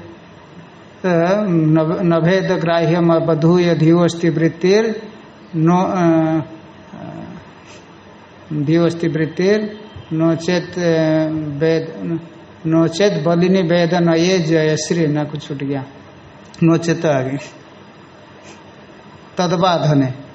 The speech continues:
नभेद ग्राह्यम अवधूय धीवोस्ति वृत्तिर, ग्राह्य भेद को बाध करेंगे तो बुद्धि की वृत्ति ही नहीं होगी। तद्बाधने, अगर आप बुद्धि की वृत्ति को मिथ्या कह करके अगर आप बाध करेंगे,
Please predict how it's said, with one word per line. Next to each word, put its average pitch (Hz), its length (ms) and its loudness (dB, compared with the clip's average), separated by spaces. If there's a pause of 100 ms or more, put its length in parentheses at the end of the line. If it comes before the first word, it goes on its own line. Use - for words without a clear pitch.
(720)
नभेद 175 800 2
ग्राह्यम 170 720 0
अवधूय 170 680 2
धीवोस्ति 170 640 2
वृत्तिर, 160 800 0 (300)
ग्राह्य 160 400 0
भेद 165 340 2
को 170 120 0
बाध 160 380 0
करेंगे 180 280 0
तो 208 160 0
बुद्धि 170 280 0
की 175 120 0
वृत्ति 170 360 2
ही 202 100 2
नहीं 180 220 4
होगी। 147 240 2
तद्बाधने, 156 1080 0 (240)
अगर 180 200 0
आप 196 140 0
बुद्धि 170 480 2
की 214 160 2
वृत्ति 170 460 2
को 202 540 2 (480)
मिथ्या 160 440 0
कह 196 220 2
करके 196 420 0
अगर 185 240 2
आप 180 100 0
बाध 160 460 2
करेंगे, 170 540 0